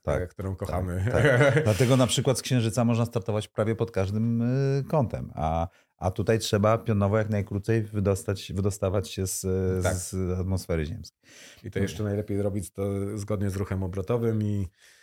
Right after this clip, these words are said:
Speaker 2: Ziemi, i, i na równiku, i w ogóle.
Speaker 1: Można powiedzieć, że niewiele brakowało, żebyśmy zawsze byli uwięzieni, prawda? Bo bo, e, trzeba było wynaleźć specjalne metody, rakiety i to na określone paliwa, żeby się wydostać, tak?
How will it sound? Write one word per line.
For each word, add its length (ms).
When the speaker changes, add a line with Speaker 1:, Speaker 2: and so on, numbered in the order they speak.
Speaker 2:
Ziemi, 520
i, 640
i 40
na 100
równiku, 680
i 140
w 60
ogóle. 460
Speaker 1:
Można 200
powiedzieć, 260
że 80
niewiele 240
brakowało, 460
żebyśmy 380
zawsze 260
byli 180
uwięzieni, 560
prawda? 260
Bo 240
bo, 400
e, 60
trzeba 280
było 220
wynaleźć 360
specjalne 460
metody, 360
rakiety 440
i 60
to 120
na 220
określone 520
paliwa, 520
żeby 300
się 180
wydostać, 440
tak? 200